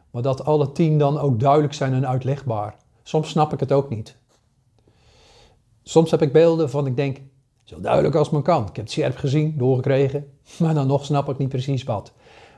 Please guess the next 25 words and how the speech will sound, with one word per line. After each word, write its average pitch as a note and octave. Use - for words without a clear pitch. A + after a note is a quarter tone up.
Maar D3
daar C3
gaat B2
het A2
nou G2+
gewoon G#2
niet G#2
om. G2+
Het -
gaat D3+
om, C#3+
in F#2+
feite, C#3
om F#3+
te G3+
leren F#3+
onderscheiden. A2+
Dat, -
dat -
is D3
eigenlijk, C#3
eh, B2
een A2+
beetje, A#2
eh, G#2+